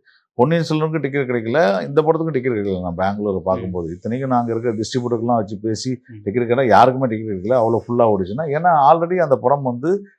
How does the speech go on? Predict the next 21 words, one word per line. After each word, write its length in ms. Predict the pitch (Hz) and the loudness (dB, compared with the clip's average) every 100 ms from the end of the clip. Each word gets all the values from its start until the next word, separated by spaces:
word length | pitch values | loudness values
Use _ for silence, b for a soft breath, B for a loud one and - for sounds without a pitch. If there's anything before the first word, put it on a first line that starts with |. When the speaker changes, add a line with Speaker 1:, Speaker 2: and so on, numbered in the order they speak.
| _ - | _ -6
Speaker 1:
அங்க 320 | 104 110 110 | -2 0 0
வந்து 280 | 120 147 135 | 0 -6 -8
ஒரு 240 | 104 107 101 | -4 -2 0
நடிகர்களா 480 | 123 143 131 139 - | 0 0 2 2 2
தெரிஞ்ச 200 | 123 131 | -2 0
டைரக்டர், 540 | 120 107 107 98 101 | 0 2 0 -4 -4
Speaker 2:
ம். 20 | |
Speaker 1:
அந்த 180 | 110 107 | -2 -2
மாதிரி 180 | 110 104 | -2 -2
விஷயங்கள்லாம் 480 | 95 117 101 101 98 | -2 -4 -6 -4 -4
இருக்கு. 220 | 85 78 | -4 -6
நமக்கு 420 | 87 143 202 - | -4 -2 -2 -2
தெரியாதுன்றதுனால 760 | 190 180 185 175 170 156 156 160 | 2 4 6 6 4 0 0 0
Speaker 2:
ம். 40 | |
Speaker 1:
நம்ம 280 | 160 147 139 | 0 0 -2
வந்து 160 | 143 139 | -2 -4
சின்ன 200 | 139 143 | -4 -2
படம்னு 260 | 131 127 | 0 -2
சொல்ல 200 | 117 104 | -4 -8
முடியாது 480 | 101 90 78 71 76 _ _ _ - | -6 -6 -8 -10 -18 _ _ _ -12
உங்களுக்கு. 340 | 82 76 | -12 -12